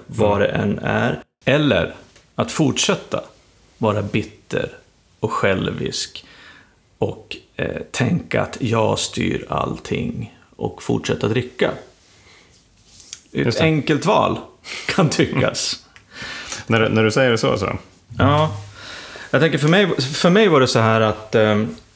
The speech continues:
Speaker 1: jag, eh, jag kom till...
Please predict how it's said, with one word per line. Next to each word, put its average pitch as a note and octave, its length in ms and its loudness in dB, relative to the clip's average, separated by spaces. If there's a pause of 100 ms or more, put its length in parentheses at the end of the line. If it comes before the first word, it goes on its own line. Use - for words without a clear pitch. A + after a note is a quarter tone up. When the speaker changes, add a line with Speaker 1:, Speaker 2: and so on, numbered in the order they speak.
(360)
Speaker 1:
jag, B2+ 500 2
eh, A#2 320 4 (600)
jag C3+ 200 2
kom D#3 220 2
till... C#3 460 2